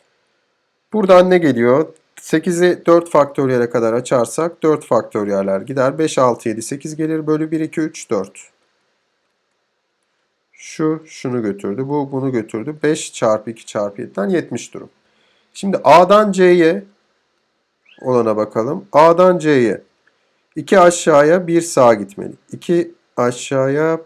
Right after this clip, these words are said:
bir sağa. O zaman üç eleman var.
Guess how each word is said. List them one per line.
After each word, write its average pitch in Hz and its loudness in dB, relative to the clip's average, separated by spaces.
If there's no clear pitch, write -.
bir 160 -4
sağa. - -4
O 139 -4
zaman 135 0
üç - -8
eleman 107 -2
var. 180 -2